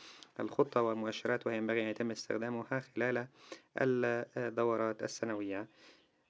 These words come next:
الجولات السنوية. السيد الرئيس، الألغام الأرضية يتزايد ضحاياها بين المدنيين،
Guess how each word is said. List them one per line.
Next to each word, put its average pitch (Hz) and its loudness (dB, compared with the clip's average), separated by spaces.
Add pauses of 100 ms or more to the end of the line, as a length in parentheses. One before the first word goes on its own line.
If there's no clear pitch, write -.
(100)
الجولات 110 4
السنوية. 110 0
السيد 113 0
الرئيس، 139 -2 (840)
الألغام 120 0
الأرضية 123 0 (120)
يتزايد 117 4 (300)
ضحاياها 113 0
بين 113 0
المدنيين، 110 -2